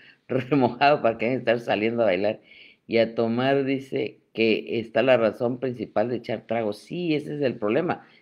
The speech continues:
Se quitan la máscara, si llevaban cubrebocas, que lo dudo mucho, pues están, y están platicando, ¿no? Dice Vilma, quiero hacer una denuncia que, que, que los que aplican la vacuna no suben la información al sistema, no aparece y vuelven a poner la primera dosis.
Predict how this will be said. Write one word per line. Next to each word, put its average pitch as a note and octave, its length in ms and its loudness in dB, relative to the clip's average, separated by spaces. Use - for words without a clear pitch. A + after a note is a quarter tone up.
Se F2+ 240 -4
quitan G2+ 360 -2
la C3+ 80 4
máscara, C3 840 0
si - 180 -14
llevaban G2 400 -2
cubrebocas, A2+ 460 -6
que D2 120 -16
lo D#2 120 -8
dudo A2 240 -6
mucho, A2+ 340 -10
pues - 120 -20
están, F#2+ 480 -10
y F#2+ 80 -14
están F2 380 -14
platicando, F#2 640 -4
¿no? A#2+ 160 -10
Dice C3+ 600 6
Vilma, A#2+ 340 2
quiero D3 140 2
hacer D#3 140 -2
una D#3+ 140 0
denuncia C#3 420 0
que, C3 300 -2
que, A#2+ 560 4
que C#3 100 4
los C#3 240 4
que C#3 100 4
aplican F3 460 2
la C#3+ 100 10
vacuna C#3+ 420 4
no D3 240 2
suben D3+ 360 2
la C3+ 60 2
información A2+ 600 -2
al C#3 100 -2
sistema, C3 460 -2
no A#2+ 120 0
aparece B2+ 480 2
y C#3+ 60 0
vuelven B2+ 340 2
a A2+ 120 -2
poner A2+ 280 -2
la B2+ 160 0
primera G#2+ 460 0
dosis. G#2+ 480 -4